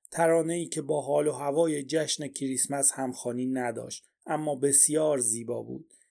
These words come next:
یک حالت تلخ و شیرین توی صدای کریستینا وجود داشت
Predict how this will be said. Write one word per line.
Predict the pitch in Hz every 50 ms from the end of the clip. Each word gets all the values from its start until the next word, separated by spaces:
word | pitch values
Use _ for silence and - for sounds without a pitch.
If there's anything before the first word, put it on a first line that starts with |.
| _ _ _ _ -
یک | 165 160 160
حالت | 139 135 143 147 151 151 147 - -
تلخ | - - - 151 151 143 135 - -
و | 147
شیرین | 135 - - 139 135 143 139 139
توی | - 147 143 139 135
صدای | 131 - - 135 127 135 135 135 127
کریستینا | 127 - 127 123 123 123 - - 127 123 127 120 120
وجود | 117 120 117 120 127 123 113
داشت | 113 127 120 117 117 - -